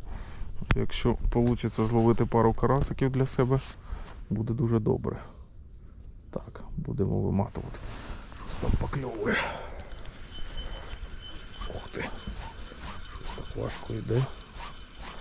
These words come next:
Щось покльовує. Щось є, друзі, не знаю що. Другий заброс.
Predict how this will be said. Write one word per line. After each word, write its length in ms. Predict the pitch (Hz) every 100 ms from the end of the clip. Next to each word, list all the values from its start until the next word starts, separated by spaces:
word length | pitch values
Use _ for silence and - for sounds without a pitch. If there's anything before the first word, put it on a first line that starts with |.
| - - - - - - - -
Щось 180 | - - -
покльовує. 880 | - - 113 110 110 113 113 110 113 - - - - - - - - - - - - - - - - - - - - - - - - - - - - - - - - - - -
Щось 280 | 110 -
є, 120 | 107 -
друзі, 280 | 95 90 107
не 140 | 107 113
знаю 340 | 120 113 110
що. 260 | - - 160 - - - - - - - - - - 110
Другий 420 | 117 120 120 110
заброс. 420 | 110 117 135 143